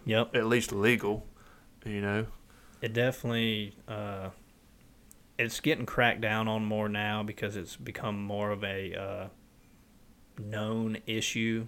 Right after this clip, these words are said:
Speaker 1: You know, people going out of state, you hear stories of, like, these guys going out of states, they're not buying tags, they're just killing a mess of turkeys. And people have gotten caught for it and are doing some time for it. And so they're cracking down on it, which is really good. And I,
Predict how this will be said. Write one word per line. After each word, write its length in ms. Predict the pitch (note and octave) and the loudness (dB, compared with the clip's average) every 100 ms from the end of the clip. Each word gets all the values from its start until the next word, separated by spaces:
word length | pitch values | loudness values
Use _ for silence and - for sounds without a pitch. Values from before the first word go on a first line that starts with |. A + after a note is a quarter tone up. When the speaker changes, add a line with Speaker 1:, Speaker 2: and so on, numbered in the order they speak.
| - | -6
Speaker 1:
You 120 | A2 | -6
know, 140 | G#2 G2 | -4 -2
people 260 | A#2+ A2+ | -2 -2
going 280 | G#2+ G#2+ G#2+ | 0 0 2
out 140 | G#2 G#2 | 0 0
of 60 | |
state, 240 | - A2 G2+ | -2 -2 0
you 100 | G#2+ | -2
hear 160 | A2 G#2 | -2 -2
stories 500 | - G#2 G#2 G#2 G2+ | -2 -2 0 0 -2
of, 100 | G2 | -2
like, 180 | G2 - | -4 -4
these 160 | G2+ | -4
guys 300 | - G2+ G2+ | -2 0 -2
going 200 | G#2+ G2+ | -4 -6
out 120 | G2+ G2 | -6 -6
of 40 | |
states, 460 | - G#2 G2+ G2 - | -4 -2 -2 -4 -6
they're 80 | |
not 180 | G2+ F#2+ | -4 -2
buying 240 | G#2+ G2+ G2 | -2 -4 -4
tags, 560 | C3 A#2+ A#2 A2+ A2 | 0 4 4 4 2
they're 80 | G#2 | -4
just 280 | G2+ G2 - | -6 -10 -12
killing 340 | - B2 A2 | -6 -4 -2
a 140 | G2+ G2 | -4 -8
mess 480 | G#2 G#2 G#2+ G#2 G#2 | -8 -6 -2 -4 -4
of 60 | G#2+ | -4
turkeys. 480 | G2+ G2 G2+ G2 - - - - - - - | -2 -2 -4 -8 -12 -20 -20 -20 -20 -20 -6
And 140 | A#2+ | 0
people 260 | - C#3 C3+ | 2 4 4
have 100 | A#2+ | 4
gotten 240 | A#2+ F#2 | 2 2
caught 340 | G#2+ B2 B2 - | 2 4 4 2
for 320 | B2 A2+ A2+ | 2 4 4
it 120 | G#2+ - | 2 -2
and 540 | G#2+ G#2 G2+ G2 G2 - - - - - - - - - G2 | -6 -6 -6 -8 -10 -14 -20 -20 -20 -20 -20 -20 -18 -12 -6
are 180 | F#2+ F#2+ | -4 -4
doing 420 | G2+ A2 A2 G#2 | -4 0 0 0
some 160 | G2+ | -4
time 380 | F#2+ G#2+ G#2 G2 | -2 0 0 -2
for 300 | F#2 G2 F#2 | -4 -4 -2
it. 60 | G2+ | -2
And 100 | G#2 | -2
so 240 | A2 G#2+ - - - - - | 0 0 -2 -14 -20 -20 2
they're 120 | - | 4
cracking 380 | D#3 D3+ C3+ A#2 | 8 10 8 6
down 240 | A2+ A2+ A2 | 6 6 4
on 120 | G#2 | 0
it, 100 | F#2+ | 0
which 180 | G#2+ G#2+ | -2 -2
is 100 | G2+ | 0
really 280 | A2+ A2+ | 4 4
good. 360 | G#2 G#2 G2+ G2+ | 2 0 0 0
And 120 | G2+ | -2
I, 140 | G2+ | -2